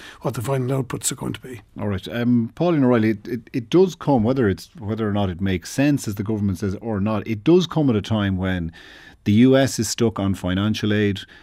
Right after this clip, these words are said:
Speaker 2: Hungary is, um, causing doubt about its position on the accession of, uh, Ukraine to the European Union.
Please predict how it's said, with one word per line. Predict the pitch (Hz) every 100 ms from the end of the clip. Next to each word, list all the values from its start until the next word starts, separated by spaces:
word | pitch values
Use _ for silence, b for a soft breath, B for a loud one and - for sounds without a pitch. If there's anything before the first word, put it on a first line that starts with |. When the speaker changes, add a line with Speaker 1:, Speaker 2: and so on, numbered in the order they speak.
| b
Speaker 2:
Hungary | - 120 131 123 120 107 95 b b -
is, | 98 95 85 - - - -
um, | 92 85 80 80 73 - -
causing | 110 104 98 92
doubt | 117 113 113 98 -
about | 95 98 95 90
its | 113 -
position | 107 98 107 - 98
on | 95
the | 95 90
accession | - 113 107 - 98
of, | 92 85 85
uh, | 82 92
Ukraine | 87 92 - 107
to | 98
the | 95
European | 98 104 95 - 92 92
Union. | 104 110 107 98